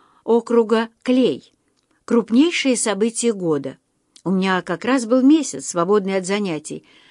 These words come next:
на степень мастера. Всё складывалось как нельзя лучше, если не считать Дьюи.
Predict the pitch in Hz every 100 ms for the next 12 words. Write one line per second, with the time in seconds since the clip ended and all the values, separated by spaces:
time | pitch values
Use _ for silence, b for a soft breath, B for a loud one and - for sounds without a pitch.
0 | b 196 202 - 196 - 190 202 175 156
1 | - - - _ _ _ b b - 339
2 | 311 - 254 254 233 214 202 202 - 180
3 | 196 185 175 185 175 170 - 170 - _
4 | _ _ b b b b 170 320 302 269
5 | 269 247 233 - 233 196 233 247 208 190
6 | 208 202 196 190